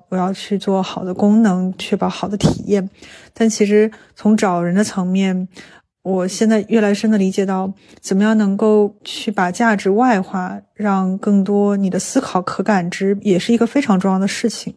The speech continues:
因为我们本身是一个新领域的创业，我们团队也是横跨游戏、影视、时尚、消费电子等，这本身是我自己坚持的。我觉得在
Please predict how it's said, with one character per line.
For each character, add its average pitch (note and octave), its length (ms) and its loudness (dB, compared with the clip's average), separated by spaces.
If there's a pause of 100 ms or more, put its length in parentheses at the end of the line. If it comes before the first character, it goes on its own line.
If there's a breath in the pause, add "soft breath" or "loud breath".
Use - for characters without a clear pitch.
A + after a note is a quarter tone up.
(500 loud breath)
因 A3 80 2
为 A3 120 6
我 G3+ 160 2
们 F#3+ 100 0
本 F#3 120 -2
身 G3+ 200 0
是 G#3+ 60 0
一 G3+ 80 0
个 F#3+ 80 0
新 G#3+ 200 0
领 G3 140 2
域 F3 100 -4
的 F#3 120 -4
创 G3+ 300 -2
业， F#3+ 420 0
我 F#3+ 40 -6
们 F#3+ 120 0
团 F#3 240 -2
队 C4 160 4
也 G3+ 80 4
是 F#3 120 -4
横 F3 220 -4
跨 F#3+ 340 -2 (440 loud breath)
游 F3+ 240 2
戏、 G3 400 -2
影 F3 180 0
视、 F#3+ 500 0
时 - 240 -6
尚、 G3+ 300 -2
消 G#3+ 180 0
费 A3 140 2
电 G#3 220 2
子 F#3 120 -4
等， F3 320 -6
这 A#3 120 0
本 F#3+ 120 0
身 A3 140 0
是 A#3+ 140 -2
我 G#3 100 2
自 F#3+ 140 -2
己 G3 80 2
坚 G3+ 240 2
持 - 180 -6
的。 F3+ 100 -8
我 F3+ 80 -4
觉 F#3 140 -4
得 G3 60 0
在 G3+ 260 0